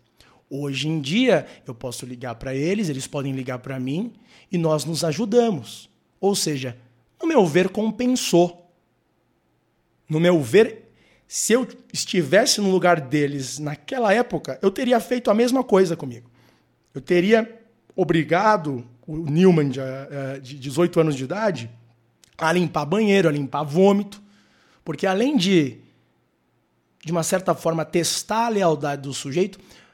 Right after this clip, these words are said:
você, sabe, cria uma certa disciplina. "Ah, eu não gosto de fazer isso, eu não gosto daquilo." Não, não. Você vai limpar vômito mesmo.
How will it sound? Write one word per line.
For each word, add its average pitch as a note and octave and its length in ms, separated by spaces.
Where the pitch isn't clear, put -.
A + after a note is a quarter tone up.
você, D#3+ 1080
sabe, F3 340
cria C4 220
uma B3 120
certa F#3+ 300
disciplina. C3+ 680
"Ah, D4 280
eu F4+ 160
não F#4+ 160
gosto C4+ 320
de B3 80
fazer A#3+ 360
isso, A#3+ 440
eu E4 140
não F4 120
gosto D#4+ 300
daquilo." B3 720
Não, B3 100
não. E3+ 300
Você - 140
vai A#3 120
limpar A3+ 280
vômito F#3 480
mesmo. A#2+ 420